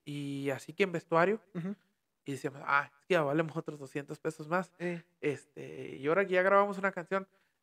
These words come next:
Speaker 1: valemos otros doscientos pesos más.
Speaker 2: <laughs>
Speaker 1: Así lo hacía yo. Bueno, no sé si así funcione, ¿va?
Speaker 2: Ándale.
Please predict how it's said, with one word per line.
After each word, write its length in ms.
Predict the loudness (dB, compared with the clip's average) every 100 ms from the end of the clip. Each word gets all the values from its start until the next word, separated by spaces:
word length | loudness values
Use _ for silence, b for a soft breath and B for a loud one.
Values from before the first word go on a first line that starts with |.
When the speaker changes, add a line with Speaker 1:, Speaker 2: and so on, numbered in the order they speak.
| 0
Speaker 1:
valemos 400 | 2 4 2 0
otros 240 | 0 2
doscientos 360 | 2 2 0 0
pesos 300 | 2 2 6
más. 220 | 6 6
Speaker 2:
<laughs> 40 |
Speaker 1:
Así 220 | 6 6 6
lo 100 | 6
hacía 220 | 8 8
yo. 260 | 8 6
Bueno, 240 | 6 2 2
no 140 | 0
sé 140 | 2 2
si 180 | 6 4
así 200 | 4 0
funcione, 480 | -6 -4 -2 0 2
¿va? 140 | 0 4
Speaker 2:
Ándale. 400 | 4 4 0